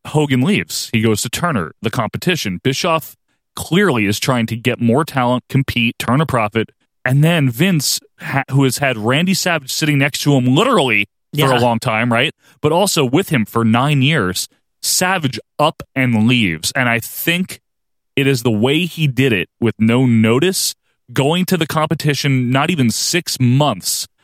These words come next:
Speaker 1: after Hulk Hogan did. I really think that was something that just deeply hurt Vince McMahon. And that, I think, is all there is to it. Now, that's my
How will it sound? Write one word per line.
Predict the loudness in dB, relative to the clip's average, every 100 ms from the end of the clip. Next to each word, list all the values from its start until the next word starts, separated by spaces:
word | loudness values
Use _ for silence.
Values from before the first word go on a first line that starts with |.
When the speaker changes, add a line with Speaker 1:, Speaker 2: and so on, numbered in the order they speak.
| _ -4
Speaker 1:
after | -2 -2 -4
Hulk | -4 -2 -2 2
Hogan | 2 2 -2
did. | 0 0 -2 _ _ _
I | -2
really | 0 0 2 2 2 0
think | -2 -2 -2 -4 -10
that | -4 -2 0
was | -2
something | -2 -2 0
that | 0
just | -2 -6 -4
deeply | 0 0 0 0
hurt | -2 -2 -4 -2
Vince | -2 -2 0
McMahon. | -2 0 0 0 -4 _ _ _ -4
And | -2 2 2
that, | 2
I | 0 -2
think, | -4 -2
is | 0
all | 0 0
there | 0
is | -2 -2
to | -2
it. | 0
Now, | 0
that's | 0 -2 -2
my | 0 2 2 0 -2